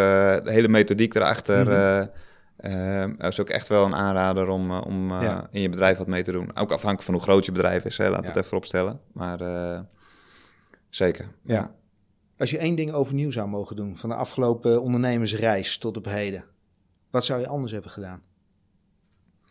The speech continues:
Speaker 1: Eentje mag ik er maar noemen, hè, want ik, ik zou er misschien nog wel meer kunnen noemen, hoor.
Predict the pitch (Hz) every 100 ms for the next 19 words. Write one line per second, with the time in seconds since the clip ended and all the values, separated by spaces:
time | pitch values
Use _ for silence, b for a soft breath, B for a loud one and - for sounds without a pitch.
0 | b b b b b b b b b b
1 | b b _ _ - - - - - -
2 | - - - - - - - - 143 165
3 | 151 110 101 95 95 90 90 90 123 135
4 | 127 - - - 123 120 117 120 110 104
5 | 101 120 127 92 85 82 80 95 151